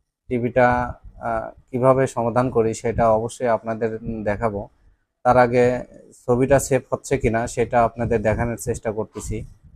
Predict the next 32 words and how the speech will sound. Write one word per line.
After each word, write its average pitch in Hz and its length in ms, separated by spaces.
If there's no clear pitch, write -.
দেখছেন, 139 440
কোনো 131 240
ছবি 127 440
সেভ 127 260
হচ্ছে 113 340
না। 101 240
তো 120 80
এটাই 127 340
হচ্ছে 147 260
মূলত 127 340
আমার 120 380
এই 120 140
টিভির 113 280
সমস্যা। 123 480
তো 127 180
কিভাবে 131 400
সমাধান 131 400
করি 143 200
সেটাই 120 360
দেখাবো, 117 480
ততক্ষণ 120 360
আমার 113 200
সঙ্গেই 107 340
থাকেন। - 300
বন্ধুরা, 135 360
আমি 135 180
কিন্তু 147 560
টিভিটা 123 300
পাওয়ারটা 117 460
আবার 110 220
দিয়ে 104 140
দিছি। 104 380